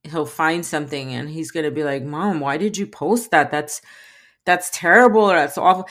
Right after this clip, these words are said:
Have you ever looked back at some of your old pictures? You know, because back then we didn't have all the fancy technology. We had regular Polaroid cameras or regular cameras or whatever, and we would go to the store and have our pictures developed.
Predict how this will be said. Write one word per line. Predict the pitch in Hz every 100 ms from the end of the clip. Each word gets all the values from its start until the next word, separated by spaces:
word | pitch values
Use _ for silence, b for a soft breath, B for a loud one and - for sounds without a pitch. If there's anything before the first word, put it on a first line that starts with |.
| B B
Have | 220 233
you | 262 311
ever | 330 320 285
looked | 233 233 226
back | 220 220
at | -
some | - 185
of | 185 170
your | -
old | 165 175 165
pictures? | 175 165 - 185 180 - _ _ _ _ _ _ _ -
You | 156
know, | 147 185
because | 247 180 151
back | 151 151 156
then | 156 190
we | 151
didn't | 147 -
have | 131 147 135 131 123
all | - 135
the | 131
fancy | 127 135 131 127 131
technology. | 165 160 185 190 170 147 123 b b
We | 147
had | 147 131
regular | 131 131 135 139 135 -
Polaroid | - 185 226 208 202 -
cameras | 208 180 170 170 165 160
or | 135
regular | 127 160 185 180 180 160 131 _ -
cameras | - 185 170 170 160 156
or | 147 135
whatever, | 143 175 190 175 165 160 147
and | 131 131
we | 131
would | 139 135 131
go | 156
to | 185 202
the | 175
store | - 180 170
and | 147
have | 156 143
our | 143
pictures | 143 - 139
developed. | 127 123 120 -